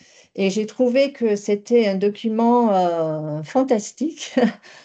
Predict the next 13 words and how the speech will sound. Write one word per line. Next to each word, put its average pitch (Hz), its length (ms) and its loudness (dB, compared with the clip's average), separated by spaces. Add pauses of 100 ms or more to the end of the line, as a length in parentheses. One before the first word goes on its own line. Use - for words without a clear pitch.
(120)
C'est 214 220 -2
un 226 80 2
pavé 254 320 0
de 233 140 0
cinquante-six 254 540 -4
pages, 240 440 -4
donc 196 300 -8
il 190 120 -6
y 202 80 -4
a 240 60 0
de 208 140 -4
quoi 214 280 -2
lire. 196 420 -2